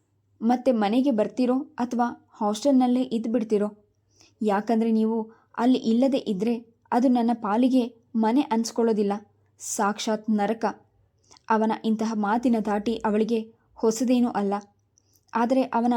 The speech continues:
ಅರ್ಥಹೀನ ಮಾತುಗಳನ್ನು ಕೇಳಿ ಅವಳಿಗೆ ನಗು ಬಂತು. "ನಾನು ಆ ಮನೆಗೆ ಗೆಸ್ಟ್. ಅಶ್ವಿನಿಯನ್ನು ನೋಡ್ಕೊಳ್ಳೋದಕ್ಕೆ ಕೆಲವು ದಿವಸದವರೆಗೆ ಮಾತ್ರ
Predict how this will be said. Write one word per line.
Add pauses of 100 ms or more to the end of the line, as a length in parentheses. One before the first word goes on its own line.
(380)
ಅರ್ಥಹೀನ
ಮಾತುಗಳನ್ನು
ಕೇಳಿ
ಅವಳಿಗೆ
ನಗು
ಬಂತು. (1500)
"ನಾನು
ಆ
ಮನೆಗೆ
ಗೆಸ್ಟ್. (420)
ಅಶ್ವಿನಿಯನ್ನು
ನೋಡ್ಕೊಳ್ಳೋದಕ್ಕೆ
ಕೆಲವು
ದಿವಸದವರೆಗೆ
ಮಾತ್ರ